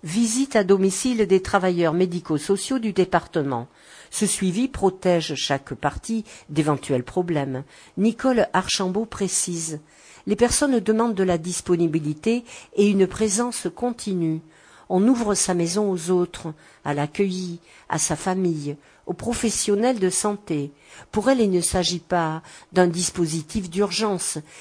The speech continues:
Il faut se rencontrer avant. C'est un accord entre les deux. Échange. Janine Yona Montalan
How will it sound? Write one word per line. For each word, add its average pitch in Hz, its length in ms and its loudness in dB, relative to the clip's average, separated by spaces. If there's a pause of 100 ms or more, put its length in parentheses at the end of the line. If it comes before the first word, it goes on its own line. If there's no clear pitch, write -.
(200)
Il 226 180 2
faut 302 300 0
se 302 160 0
rencontrer 185 680 -2
avant. 147 440 -2 (240)
C'est 156 260 -4
un 143 120 0
accord 226 360 -2
entre 185 300 -6
les 196 140 0
deux. 170 260 -4 (440)
Échange. 139 680 -2 (1160)
Janine 214 580 2
Yona 170 600 2
Montalan 175 680 -4